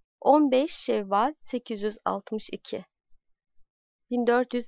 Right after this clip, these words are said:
elli sekiz İstanbul. Sultan ikinci Abdülhamid'in fermanı. Sultan ikinci Abdülhamid Han,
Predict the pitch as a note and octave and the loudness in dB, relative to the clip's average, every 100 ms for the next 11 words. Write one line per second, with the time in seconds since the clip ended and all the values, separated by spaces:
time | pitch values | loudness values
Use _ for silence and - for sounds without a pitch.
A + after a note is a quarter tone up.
0 | - G#3 G3 - G3+ - A#3 D4+ - G#3 | -2 -2 -4 -10 -10 -8 -8 -8 -10 -12
1 | - G#3 F#3 F#3 F#3 - - _ - _ | -6 -6 -6 -8 -10 -12 -20 _ -20 _
2 | - - - - - - D#4+ G4 - E4 | -20 -20 -20 -20 -2 0 4 4 2 2
3 | F4+ E4 - C4+ - C4+ C4+ B3 A#3 C4+ | 2 4 6 4 2 -2 0 0 2 0
4 | F#4 C#4 A3+ G3+ F#3 F3+ F#3+ F3+ - _ | 0 0 0 0 -2 -2 -6 -10 -18 _
5 | _ - - - - - D4+ C#4+ A#4 A4 | _ -20 -20 -20 -20 -2 0 2 2 2
6 | C#4 D4 C4+ - A#3 - G#3+ A3 G3+ A3 | 2 2 4 4 2 -2 -4 -2 -2 -2
7 | - G#3 A#3 | 0 2 2